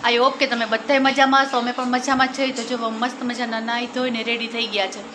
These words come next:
કેમ કે અમે મારા નણંદના ઘરે જવાના છે. તો અમારે સાડા દસ વાગ્યાની ટ્રેન છે.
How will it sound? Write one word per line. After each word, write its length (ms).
કેમ 160
કે 100
અમે 200
મારા 240
નણંદના 400
ઘરે 240
જવાના 420
છે. 180
તો 60
અમારે 520
સાડા 180
દસ 240
વાગ્યાની 340
ટ્રેન 380
છે. 220